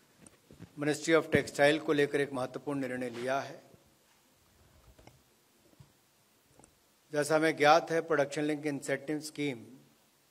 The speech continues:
ने कुछ और क्षेत्रों में भी बहुत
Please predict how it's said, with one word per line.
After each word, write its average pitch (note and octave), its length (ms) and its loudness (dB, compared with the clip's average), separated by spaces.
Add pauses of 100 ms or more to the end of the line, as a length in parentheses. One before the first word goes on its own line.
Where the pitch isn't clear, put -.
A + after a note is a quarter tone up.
(920)
ने D3+ 100 -2
कुछ D3+ 240 -4
और D#3+ 160 6
क्षेत्रों D#3+ 520 2
में E3+ 160 -2
भी D#3 60 -8
बहुत C#3 520 0